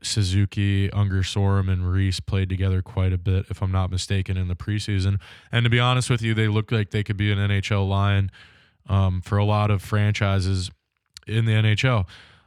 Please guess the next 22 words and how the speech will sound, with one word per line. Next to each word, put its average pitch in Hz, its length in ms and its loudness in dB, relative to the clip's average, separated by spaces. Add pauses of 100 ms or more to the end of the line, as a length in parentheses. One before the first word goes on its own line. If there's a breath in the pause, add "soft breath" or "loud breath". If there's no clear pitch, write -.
(180 loud breath)
It's 120 200 -2
gonna 135 160 0
be 135 100 2
hard 127 240 2
to 127 80 -2
break 120 300 -4
into 120 160 0
this 113 180 -2
lineup, 113 340 0
like 113 200 0
we 110 80 2
mentioned. 110 760 0 (100)
You 107 200 0
have 117 240 2
to 113 120 0
hope 107 280 2
that 104 240 -2
Suzuki 104 580 0
eventually 101 680 0
gets 101 280 -4
a 104 80 -2
shot, 101 420 0